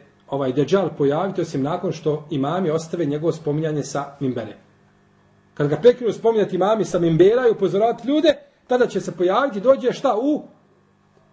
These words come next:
društvo koje je puno džahla, niko ne zna ko je Dejjal i onda je lakše zavede. Ali dok da on govori, „Bit će tako”, pa doće pojaviti taj, pa će tvrditi to, pa čovjeka raspoluti sabljom, pa ga ponovo, ovaj, digne ga nazad, vrati ga u život,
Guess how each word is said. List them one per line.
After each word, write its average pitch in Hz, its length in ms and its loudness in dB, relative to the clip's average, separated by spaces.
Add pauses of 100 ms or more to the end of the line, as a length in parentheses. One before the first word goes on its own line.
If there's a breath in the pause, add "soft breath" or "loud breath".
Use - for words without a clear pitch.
(260)
društvo 262 400 2
koje 269 140 2
je 262 80 -2
puno 285 160 2
džahla, 190 320 -2
niko 262 240 -2
ne 247 80 4
zna 240 160 -2
ko 240 120 -2
je 202 60 2
Dejjal 190 360 0
i 233 40 0
onda 233 120 -2
je 226 60 -2
lakše 214 300 -2
zavede. 156 380 -2 (220 loud breath)
Ali 175 200 0
dok 277 380 2
da 185 80 -2
on 214 140 2
govori, 190 340 2
„Bit 190 140 -6
će 175 140 -2
tako”, 185 300 -2
pa 175 100 0
doće 170 260 -2
pojaviti 175 300 0
taj, 196 220 0
pa 180 100 -2
će 147 100 -12
tvrditi 165 260 -6
to, 214 220 4 (180 loud breath)
pa 165 120 2
čovjeka 202 300 0
raspoluti 196 520 2
sabljom, 220 440 2
pa 185 80 0
ga 180 100 0
ponovo, 190 420 0 (200 loud breath)
ovaj, 165 300 2 (680)
digne 208 340 0
ga 196 100 0
nazad, 196 260 2
vrati 202 280 0
ga 185 60 2
u 175 100 8
život, 240 260 0